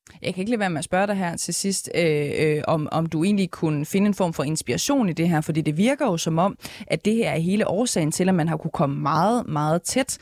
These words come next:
på et... Øh, øh,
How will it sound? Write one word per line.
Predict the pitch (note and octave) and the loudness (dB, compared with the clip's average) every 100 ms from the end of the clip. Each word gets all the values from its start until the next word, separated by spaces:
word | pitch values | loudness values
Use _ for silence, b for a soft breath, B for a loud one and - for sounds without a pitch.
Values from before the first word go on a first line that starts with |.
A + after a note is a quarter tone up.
| B B - | B B -2
på | F3+ E3 - | 2 2 2
et... | E3+ - - | 0 -2 0
Øh, | E3+ D#3 D3+ C#3+ D3 C#3+ - B B B _ | 2 4 2 2 2 0 -2 B B B _
øh, | F3 E3 D3+ C#3 C#3 | 2 4 2 0 -2